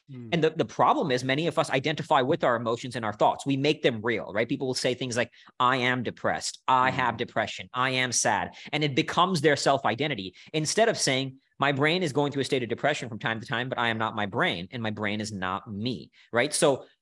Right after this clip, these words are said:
Speaker 2: that's why I don't think it matters what your limiting beliefs are. The, the key thing is you don't have to believe in yourself.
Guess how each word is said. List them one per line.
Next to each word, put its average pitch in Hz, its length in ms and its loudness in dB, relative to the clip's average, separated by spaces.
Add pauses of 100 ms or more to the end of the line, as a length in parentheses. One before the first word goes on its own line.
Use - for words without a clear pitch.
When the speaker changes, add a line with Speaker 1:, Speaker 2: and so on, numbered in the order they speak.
(260)
Speaker 2:
that's 156 240 2
why 214 240 4
I 151 100 0
don't 165 280 -2
think 175 320 -6
it 139 220 -4
matters 113 520 0
what 123 240 -2
your 131 140 -2
limiting 123 340 -2
beliefs 117 360 -4
are. 123 380 2
The, 147 180 -2
the 143 100 4
key 254 220 -6
thing 214 160 0
is 151 100 0
you 165 60 2
don't 226 100 0
have 214 80 -2
to 175 80 2
believe 156 240 0
in 147 60 -2
yourself. 135 440 2